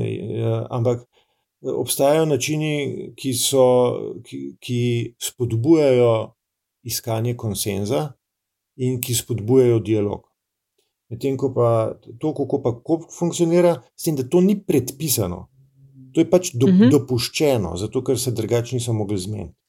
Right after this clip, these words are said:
Speaker 2: Ampak a je vseeno dobro, da te kope imamo, ali bi bili na istem, tudi če tega ne bi bilo?
Speaker 1: Mislim, to, da piše fosilna goriva v dveh stavkih na enaindvajsetih straneh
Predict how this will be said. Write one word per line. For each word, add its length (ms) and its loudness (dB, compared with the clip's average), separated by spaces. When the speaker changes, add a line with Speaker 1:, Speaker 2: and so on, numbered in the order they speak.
Speaker 2:
Ampak 340 -2
a 60 2
je 80 4
vseeno 340 2
dobro, 500 6
da 180 0
te 220 -2
kope 380 2
imamo, 580 -2
ali 160 6
bi 140 4
bili 180 4
na 120 6
istem, 360 2
tudi 160 -4
če 140 -2
tega 240 2
ne 160 2
bi 100 0
bilo? 280 -4
Speaker 1:
Mislim, 320 -4
to, 180 6
da 120 0
piše 360 0
fosilna 460 -2
goriva 400 2
v 600 -8
dveh 320 -4
stavkih 840 -2
na 220 -8
enaindvajsetih 800 -4
straneh 540 -4